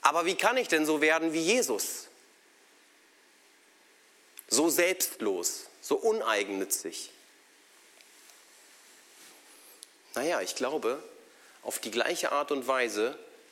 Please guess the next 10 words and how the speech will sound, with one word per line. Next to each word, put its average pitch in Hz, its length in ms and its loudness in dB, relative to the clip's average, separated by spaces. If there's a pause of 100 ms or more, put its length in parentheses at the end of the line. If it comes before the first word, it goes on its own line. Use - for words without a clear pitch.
(140)
wie 113 140 -8
das 143 200 2
Teenager 92 540 0
tun. 87 300 -8 (1800)
Die 101 80 -4
verbringen 113 680 -2 (360)
Zeit - 580 -8 (640)
miteinander. 78 560 -10 (2250)
Jeden 107 540 -2
Tag. - 360 -12